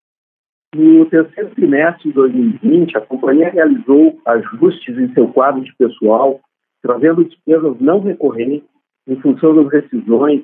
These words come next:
na ordem de trinta e sete vírgula dois milhões. Esse ajuste, por mais que afete negativamente os resultados do trimestre, permitiu a readequação dos custos à queda de volume.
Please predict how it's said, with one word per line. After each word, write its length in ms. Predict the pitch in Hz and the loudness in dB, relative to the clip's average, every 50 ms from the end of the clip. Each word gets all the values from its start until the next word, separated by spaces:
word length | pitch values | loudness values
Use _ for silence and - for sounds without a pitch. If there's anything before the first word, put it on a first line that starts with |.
| _ - | _ -2
na 140 | 113 117 113 | -2 0 2
ordem 340 | 113 123 135 135 135 127 | 2 2 2 2 0 -2
de 100 | 120 113 - - | -2 -4 -6 -6
trinta 280 | - - 170 170 - 151 | -2 -2 -2 0 0 -4
e 120 | 127 - | -4 -2
sete 300 | - 139 131 135 - - | -2 0 0 0 -4 -6
vírgula 360 | - 135 135 127 123 131 123 117 | -6 -4 -4 0 0 0 0 2
dois 180 | 123 120 120 117 | 2 2 2 2
milhões. 380 | 127 131 120 113 98 - - _ _ _ _ _ _ _ _ _ _ _ _ - | 2 2 2 2 0 -2 -4 _ _ _ _ _ _ _ _ _ _ _ _ -2
Esse 240 | - - 185 - 202 | 0 0 0 2 -2
ajuste, 640 | 165 - 240 - 302 370 392 - _ - _ - _ _ _ _ _ _ - | -2 -2 2 2 4 4 4 2 _ -20 _ -20 _ _ _ _ _ _ -8
por 100 | - 117 | -4 -2
mais 240 | 110 131 151 175 - | 0 0 0 0 -2
que 100 | - 170 | -2 -4
afete 480 | 151 - - - 139 135 139 - - 127 | -4 -4 -2 0 0 0 0 -2 -4 -4
negativamente 800 | 110 120 147 170 165 165 - - 165 143 135 135 135 135 135 131 | 0 2 2 2 2 0 -2 0 -2 -2 -2 -2 -4 -6 -8 -12
os 100 | 117 - | -14 -12
resultados 520 | 123 113 113 110 - 120 117 113 104 - - | -12 -14 -12 -6 -2 0 0 0 -2 -4 -10
do 80 | 110 | -8
trimestre, 680 | - - 143 135 123 117 127 143 151 - _ - 110 - _ _ _ _ _ _ _ - | -2 0 2 2 4 2 2 0 -2 -6 _ -16 -16 -16 _ _ _ _ _ _ _ 0
permitiu 640 | 170 185 185 190 165 - - - 160 180 190 185 165 | 0 0 0 -2 -6 -6 -6 0 2 2 4 4 2
a 80 | 143 | 0
readequação 760 | 127 151 180 190 170 160 160 160 - 131 120 - - 131 117 | 2 0 0 0 0 -2 -6 -4 -2 -4 -4 -4 -4 -4 -2
dos 200 | 113 117 165 170 - | 0 -2 -2 -4 -4
custos 520 | - - 147 151 160 - - - 170 170 - _ - | 0 2 4 4 4 2 -2 -6 -8 -8 -8 _ -18
à 80 | - - | -18 -12
queda 340 | - - 151 139 135 131 | -4 -2 0 2 2 2
de 80 | 131 127 | 2 2
volume. 480 | 127 127 139 135 123 117 113 101 90 | 2 2 2 2 4 4 2 2 0